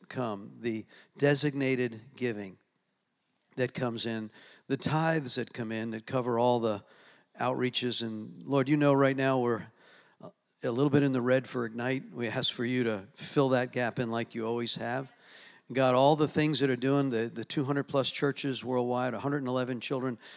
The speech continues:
Lord, as we meet their needs every week, every month, you have been faithful. I've been here nineteen years. You have never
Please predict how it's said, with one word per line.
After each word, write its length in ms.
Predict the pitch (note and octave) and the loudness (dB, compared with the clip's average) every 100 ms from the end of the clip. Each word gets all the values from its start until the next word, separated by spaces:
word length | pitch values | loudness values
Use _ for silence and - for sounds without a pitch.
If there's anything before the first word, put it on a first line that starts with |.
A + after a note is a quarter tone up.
| - - | -16 0
Lord, 180 | C#3+ | 2
as 160 | C3+ B2 | 4 2
we 440 | D#3 F3+ F3+ F3+ - | 4 4 4 0 -8
meet 320 | D3 D3+ E3+ | -2 0 0
their 140 | D3 C3+ | 0 0
needs 460 | C3 A2 F#2 - - _ _ _ - - _ _ - | -2 -4 -6 -10 -10 _ _ _ -20 -20 _ _ -2
every 440 | C3+ B2+ B2+ A#2 G#2 - _ D3 | 0 2 0 -2 -10 -20 _ -8
week, 380 | A#2+ G#2+ - - | -4 -4 -6 -12
every 220 | A2 A#2 | -8 -6
month, 520 | A#2+ A#2 G2 G2+ - - _ _ _ _ _ | -4 -4 -4 -8 -18 -20 _ _ _ _ _
you 140 | A#2+ | -6
have 160 | A#2+ A2 | -4 -4
been 160 | A#2 | -8
faithful. 600 | G2+ - C3 A#2+ - A2 | -8 -6 -4 -4 -6 -6
I've 140 | A#2 A#2+ | -4 -4
been 120 | B2 | -4
here 160 | B2 A#2 | -4 -4
nineteen 520 | A#2 B2+ - C#3 B2 | -4 -4 -4 -4 -4
years. 360 | A2+ G#2 - - _ _ _ _ _ - | -6 -6 -8 -12 _ _ _ _ _ -4
You 120 | A#2+ | -2
have 180 | A#2 G#2+ | -2 -4
never 600 | A#2 B2 A#2+ A#2+ B2 | -4 -2 -2 -2 -6